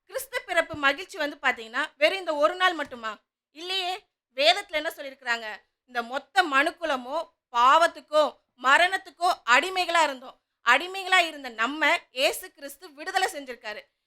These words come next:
தேவனுடைய ராஜ்யத்துல எல்லாருமே உயிர் தெழுந்து என்றென்றைக்கும் வாழ போறாங்க.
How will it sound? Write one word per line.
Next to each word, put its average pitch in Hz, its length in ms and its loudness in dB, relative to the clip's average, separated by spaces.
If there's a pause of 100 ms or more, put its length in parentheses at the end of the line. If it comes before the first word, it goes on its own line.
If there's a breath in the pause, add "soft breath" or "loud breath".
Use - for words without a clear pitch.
(160)
தேவனுடைய 320 540 2
ராஜ்யத்துல 294 840 2
எல்லாருமே 320 560 0
உயிர் 339 380 -12
தெழுந்து 311 300 -8
என்றென்றைக்கும் 330 840 -6
வாழ 320 400 4
போறாங்க. 277 380 0